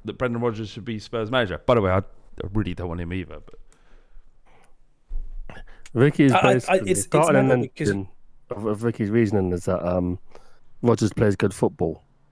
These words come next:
Speaker 2: That's it. Nothing else. Um,
Speaker 3: Mm.
Speaker 2: there's plenty of managers who, who play good football, but I just don't think, um,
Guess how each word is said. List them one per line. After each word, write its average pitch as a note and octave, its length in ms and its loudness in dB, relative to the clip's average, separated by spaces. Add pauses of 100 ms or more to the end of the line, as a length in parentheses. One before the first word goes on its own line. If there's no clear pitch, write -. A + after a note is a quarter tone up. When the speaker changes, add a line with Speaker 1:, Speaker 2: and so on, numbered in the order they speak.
(380)
Speaker 2:
That's A2+ 220 2
it. - 180 2 (400)
Nothing B2+ 260 6
else. - 560 0 (280)
Um, A2+ 600 2 (360)
Speaker 3:
Mm. A#2 280 -10
Speaker 2:
there's D3+ 160 6
plenty F3 320 6
of D3 60 6
managers G#2+ 300 4
who, G#2 220 4
who A#2+ 160 4
play G#2+ 220 2
good F#2+ 180 0
football, F#2+ 540 -2
but G2+ 160 -2
I G2+ 80 0
just C3 180 -4
don't A2 220 2
think, A2 320 2
um, G2+ 400 2